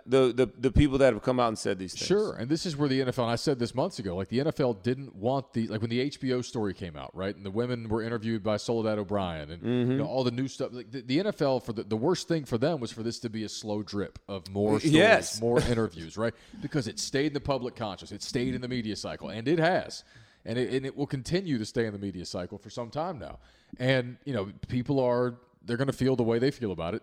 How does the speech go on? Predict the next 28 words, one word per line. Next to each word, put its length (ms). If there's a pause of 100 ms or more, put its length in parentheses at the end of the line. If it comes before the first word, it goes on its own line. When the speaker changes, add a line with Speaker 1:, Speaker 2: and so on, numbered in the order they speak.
Speaker 2:
That's 260
not 180
changing. 360 (580)
And 320 (220)
they, 320
this 240
is, 180
so 160
they 220
needed 320
to 80
get 200
this 180
cleaned 340
up. 120
They 120
still 260
need 140
to 60
get 120
it 140
over 260
with 260
from 140
their 160
own 160
perspective, 580
but 140